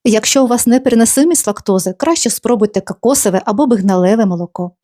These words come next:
І головне, читайте етикетку. Деякі види рослинного молока більше схожі на десерт, ніж на само молоко, тому що містять багато цукру.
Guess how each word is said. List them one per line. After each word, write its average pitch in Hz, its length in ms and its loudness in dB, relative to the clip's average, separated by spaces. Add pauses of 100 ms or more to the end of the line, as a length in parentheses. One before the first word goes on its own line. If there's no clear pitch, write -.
І 254 120 2
головне, 214 500 2
читайте 233 500 -2
етикетку. - 540 -4 (280)
Деякі 233 440 2
види 196 260 2
рослинного 202 520 2
молока 180 420 0
більше 220 340 0
схожі 214 320 0
на 185 100 0
десерт, 180 500 -2 (180)
ніж 208 240 0
на 196 80 -2
само 196 260 0
молоко, 175 400 -2 (260)
тому 226 200 0
що 214 160 0
містять 240 340 0
багато 190 460 -2
цукру. 170 480 -8